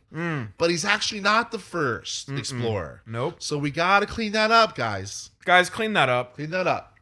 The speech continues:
Speaker 1: Frank, clean that up.
Speaker 2: Um, wow, okay. Two good ones right there. Two
Speaker 1: Yeah.
Speaker 2: good ones. Two
Speaker 1: Lot of
Speaker 2: good
Speaker 1: heat,
Speaker 2: ones.
Speaker 1: lot of heat, lot of heat. Uh,
Speaker 2: Um, uh, we, we are entering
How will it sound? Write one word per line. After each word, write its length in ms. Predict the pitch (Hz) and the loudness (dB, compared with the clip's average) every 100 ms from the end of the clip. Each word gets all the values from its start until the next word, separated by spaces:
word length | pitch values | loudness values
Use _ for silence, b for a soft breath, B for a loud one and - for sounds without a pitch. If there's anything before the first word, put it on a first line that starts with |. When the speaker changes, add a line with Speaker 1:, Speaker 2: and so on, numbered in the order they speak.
| _ | _
Speaker 1:
Frank, 420 | - 165 175 202 - | 0 4 4 0 -8
clean 220 | 170 180 | -6 -4
that 160 | 180 165 | -2 0
up. 280 | 113 - _ _ _ - b b b b b - | -2 -4 _ _ _ -20 b b b b b -2
Speaker 2:
Um, 560 | 147 156 151 143 127 117 | 2 4 4 2 -2 0
wow, 400 | 147 156 127 117 | 6 6 6 2
okay. 420 | 139 143 139 110 104 101 - | 0 2 2 0 -6 -14 -8
Two 340 | 180 190 214 | -4 -2 -4
good 220 | 139 165 156 | -2 -2 0
ones 240 | 123 113 | -4 -4
right 180 | 107 107 | -8 -8
there. 160 | 101 92 | -8 -2
Two 60 | |
Speaker 1:
Yeah. 240 | 135 135 147 | 2 4 4
Speaker 2:
good 100 | 139 | 0
ones. 220 | 110 98 | -6 -6
Two 80 | 127 | 0
Speaker 1:
Lot 120 | 143 | 2
of 100 | 156 | 2
Speaker 2:
good 40 | 160 | 0
Speaker 1:
heat, 80 | 135 | -2
Speaker 2:
ones. 100 | 135 | 2
Speaker 1:
lot 160 | 135 | 2
of 100 | 143 | 2
heat, 220 | 131 117 | -2 -4
lot 160 | 113 123 | -4 -2
of 60 | 123 | -2
heat. 100 | 123 | 0
Uh, 340 | 143 156 151 143 | 4 6 6 4
Speaker 2:
Um, 380 | 131 131 131 131 | 0 -6 -6 0
uh, 240 | 139 131 127 | 4 4 4
we, 120 | 147 | 0
we 280 | 143 196 285 | 4 6 8
are 80 | 294 | 8
entering 1000 | 196 240 - 233 214 196 185 175 160 | 6 4 0 -2 -2 -2 -2 -6 -8